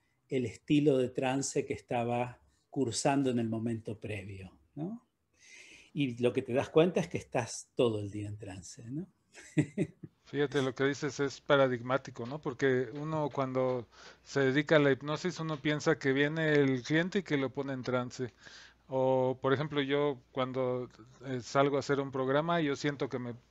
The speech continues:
Speaker 2: antes de entrar al programa me pongo en trance. Y cuando vas a hacer algo, no sé, pasar un examen, este, una entrevista de trabajo, pues una persona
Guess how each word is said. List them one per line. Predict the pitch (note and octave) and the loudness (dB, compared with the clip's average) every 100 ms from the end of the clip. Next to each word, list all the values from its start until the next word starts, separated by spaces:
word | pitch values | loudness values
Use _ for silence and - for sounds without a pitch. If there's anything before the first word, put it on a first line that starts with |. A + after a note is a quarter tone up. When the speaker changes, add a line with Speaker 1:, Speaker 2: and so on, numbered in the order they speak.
| - | -10
Speaker 2:
antes | C#3 D3+ C3 | -4 -2 -2
de | C3 | 0
entrar | C#3 | 4
al | C#3 B2+ | 4 4
programa | B2+ C3 D#3 D#3+ | -2 -2 -2 -4
me | C#3 | -6
pongo | A2 B2+ B2 | -8 -8 -8
en | A#2 | -6
trance. | A#2 A#2 A#2+ - - - - - - - | -4 -4 -6 -10 -12 -12 -14 -20 -20 -8
Y | C3+ C3 | -2 -2
cuando | B2 C3+ C3+ C#3 | 0 -2 2 4
vas | C#3 D3 | 4 0
a | |
hacer | - D3 C#3+ | 0 2 6
algo, | C#3+ C#3 C3+ C3+ C3 B2 A#2 | 6 4 0 0 0 -2 -4
no | C3 | -8
sé, | - C#3 C3 A#2+ - - - _ _ - | -4 0 0 -2 -10 -20 -20 _ _ -6
pasar | B2+ C#3+ | 0 2
un | C#3+ C3+ | 2 -2
examen, | - C#3 C3+ C#3 C#3+ D3 C#3 C#3 C3+ C3 | -4 0 4 2 2 -2 0 0 -2 -4
este, | B2 - C3+ | -8 -6 -4
una | C#3+ | -4
entrevista | C#3 B2+ C3 B2+ C3+ | -2 0 0 0 -2
de | |
trabajo, | A#2+ A#2+ B2+ C#3 - E3 E3+ - - - _ _ | 0 2 4 4 2 -4 -4 -12 -20 -20 _ _
pues | C3 D3+ | -6 -2
una | D#3 D3 | -2 0
persona | B2+ D3 D3 C#3+ | -2 -2 0 0